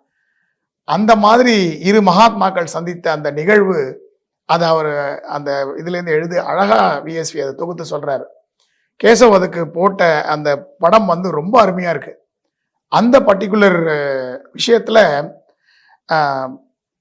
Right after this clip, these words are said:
கா-, இவரோட, மகாத்மாவோட இறப்பு துப்பாக்கியால தான் நிகழப்போகுது அப்படின்னு பெரியவர் வந்து சூக்ஷ்மமா சொல்றார். அதை சுட்டி காமிச்சிருக்காரு. உண்மையிலே அதை படிக்கும்போது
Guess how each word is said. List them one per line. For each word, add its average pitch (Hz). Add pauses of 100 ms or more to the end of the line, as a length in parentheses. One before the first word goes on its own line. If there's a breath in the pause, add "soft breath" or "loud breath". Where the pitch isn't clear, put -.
(400)
கா-, 170
இவரோட, 180
மகாத்மாவோட 202
இறப்பு 214 (600)
துப்பாக்கியால 202
தான் 208
நிகழப்போகுது 165
அப்படின்னு 180
பெரியவர் 180
வந்து 165 (320 soft breath)
சூக்ஷ்மமா 240 (100)
சொல்றார். 190
அதை 156
சுட்டி 220
காமிச்சிருக்காரு. 156 (640)
உண்மையிலே 254
அதை 214
படிக்கும்போது 233